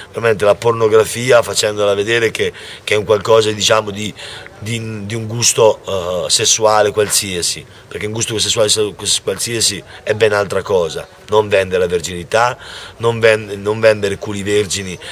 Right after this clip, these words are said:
per omosessuali e, e quant'altro, non vendere soprattutto poi, eh, atti sessuali con minorenni. Fortunatamente questi diciotto anni l'ha ottenuti, quindi sa che lo può fare e non crea nessun problema a livello giu-, penale. Allora ragazzi, siamo a Mondave, una bellissima città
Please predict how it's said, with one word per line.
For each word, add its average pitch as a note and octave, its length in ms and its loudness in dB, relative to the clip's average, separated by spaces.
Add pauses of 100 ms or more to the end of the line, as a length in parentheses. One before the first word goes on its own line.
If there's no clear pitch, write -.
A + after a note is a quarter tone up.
(160)
per G#2 180 4
omosessuali G2+ 960 2 (300)
e, F#2+ 380 0
e F#2+ 80 -6
quant'altro, F#2 600 0
non G#2+ 220 -2
vendere G2+ 400 0
soprattutto F#2 460 -8
poi, G2 300 -2 (380)
eh, G2+ 220 2
atti G#2+ 240 -4
sessuali G#2 440 0
con F#2 160 -8
minorenni. E2+ 760 -6 (140)
Fortunatamente A2+ 360 0
questi A2+ 220 -2
diciotto G2+ 280 0
anni G#2 120 2
l'ha G2+ 80 2
ottenuti, G#2+ 500 -4
quindi G2 240 -10
sa G2+ 220 2
che G#2 100 -8
lo F#2+ 100 -6
può G#2 120 -6
fare E2 580 -4
e - 40 -10
non F2 140 -10
crea F2 220 -2
nessun F2 260 -6
problema F2 360 -6
a E2 40 -6
livello E2 320 -6
giu-, D#2 300 -12
penale. C#2 480 -6 (440)
Allora B2 180 8
ragazzi, A#2 360 4
siamo G#2+ 200 2
a A2 40 2
Mondave, A2 460 2
una F2+ 120 -2
bellissima G#2 360 -4
città F2+ 460 -4